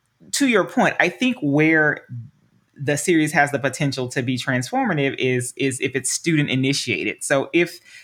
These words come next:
students have a watch party and invite faculty and upper administrators to come in and talk about, you know, what are the issues? Like, what,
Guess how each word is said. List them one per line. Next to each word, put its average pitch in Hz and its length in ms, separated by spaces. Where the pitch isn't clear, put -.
students 190 640
have 151 400
a 143 140
watch 131 400
party 127 340
and 123 80
invite 127 640
faculty 127 480
and 123 100
upper 135 280
administrators 127 880
to 117 80
come 131 260
in 123 320
and 117 220
talk - 320
about, 120 340
you 147 60
know, 123 100
what 208 260
are 339 80
the - 160
issues? 127 440
Like, 123 160
what, 180 180